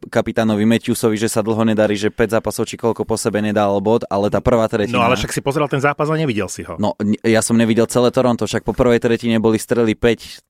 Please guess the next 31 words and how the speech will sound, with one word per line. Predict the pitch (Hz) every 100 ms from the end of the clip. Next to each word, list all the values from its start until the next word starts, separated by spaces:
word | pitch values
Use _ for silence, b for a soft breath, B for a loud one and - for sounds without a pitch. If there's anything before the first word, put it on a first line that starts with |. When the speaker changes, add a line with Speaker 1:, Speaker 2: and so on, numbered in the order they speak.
| -
Speaker 1:
osemnásť | 113 - 113 98 95
alebo | 101 101 101
päť | - 107
sedemnásť, | - 113 113 101 98
že, | 98 101 -
že | 107 107 -
reálne | 107 113 110 95 98 107
to | 131 101
bolo | 104 101
ako | 104 101
keby | 110 98 101
hra, | 104 98 98 98 98 98 98 73 50 53
ja | - 110 101
neviem, | 104 104 98 92 73
City | - - 135 113 123
v | 113
najlepšej | 107 104 - 104
forme | 104 104 101
z | 98 98
Wolves. | 113 110 104 - - B B B
To | -
naozaj | 110 113 107 107
jeden | 127 135
útok | 120 117
za | 104 113
druhým | 104 101 98 104 120 -
a | 104 101 98 - _
Speaker 2:
Slavkovský | - 123 120 123 113 - 110 113
mal | 104 95
minimálne | 95 101 113 107 95 92 92 95 -
dve | 104 92 117 101 110 107 104